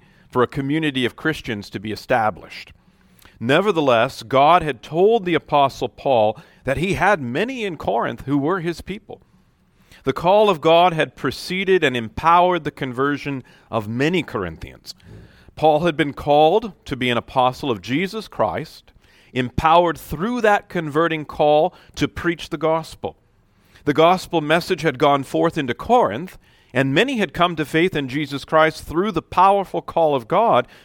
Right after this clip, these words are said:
attending Paul's preaching. And we learned that the call of God did even more. Paul tells us in verse nine,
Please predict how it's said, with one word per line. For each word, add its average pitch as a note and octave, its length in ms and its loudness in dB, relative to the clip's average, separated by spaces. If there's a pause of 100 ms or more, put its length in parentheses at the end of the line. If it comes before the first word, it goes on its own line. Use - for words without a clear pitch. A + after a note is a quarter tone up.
attending C3+ 520 -2
Paul's D3+ 260 -2
preaching. - 460 -8 (600)
And C3+ 160 0
we D3+ 100 4
learned F#3 260 4
that E3+ 120 0
the D#3 100 -2
call A3+ 460 4
of D3 140 -4
God D3+ 360 4 (220)
did C#3 160 0
even D#3 320 -2
more. B2+ 340 -2 (1000)
Paul D#3 180 2
tells E3 300 2
us C#3 120 -6
in B2 120 -6
verse C3+ 280 -2
nine, C#3 380 0